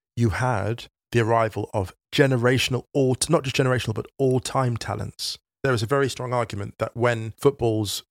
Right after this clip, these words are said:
final game is played ten thousand years from now and aliens, you know, inhabit Earth and we've moved on to new sports, there's a very strong argument the top ten midfielders of all time will include Iniesta, Busquets and Xavi.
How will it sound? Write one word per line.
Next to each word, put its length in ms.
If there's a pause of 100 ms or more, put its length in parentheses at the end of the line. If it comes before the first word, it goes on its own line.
final 280
game 240
is 100
played 480 (120)
ten 140
thousand 320
years 200
from 100
now 260
and 240 (160)
aliens, 600 (100)
you 60
know, 180
inhabit 420
Earth 280
and 100
we've 140
moved 160
on 100
to 80
new 180
sports, 540 (340)
there's 160
a 40
very 280
strong 220
argument 320
the 60
top 260
ten 160
midfielders 420
of 100
all 100
time 420
will 140
include 540
Iniesta, 420
Busquets 440
and 100
Xavi. 340